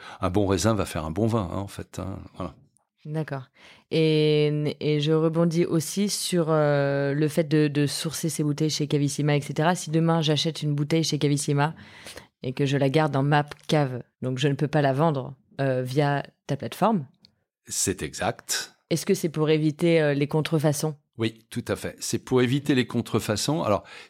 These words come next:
Speaker 1: moi, je ne connais pas l'état de ta cave, donc je ne sais pas si les vins ont été, euh,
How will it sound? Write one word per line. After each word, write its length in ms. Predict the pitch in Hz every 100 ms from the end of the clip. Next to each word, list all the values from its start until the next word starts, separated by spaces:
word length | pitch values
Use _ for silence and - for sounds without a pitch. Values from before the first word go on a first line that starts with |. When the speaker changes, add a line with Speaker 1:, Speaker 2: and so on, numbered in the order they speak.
| _ -
Speaker 1:
moi, 160 | 170 165
je 120 | 151
ne 80 | 127
connais 320 | - 120 117
pas 180 | 165 156
l'état 320 | 110 - 95
de 80 | -
ta 140 | -
cave, 440 | - 73 65 - 92
donc 200 | 110 101
je 120 | 117
ne 80 | 123
sais 240 | - 123
pas 320 | - 131 131
si 240 | 127 - 107
les 120 | 101
vins 260 | 90 113 113
ont 160 | 101
été, 480 | 92 - 104 101
euh, 100 | 95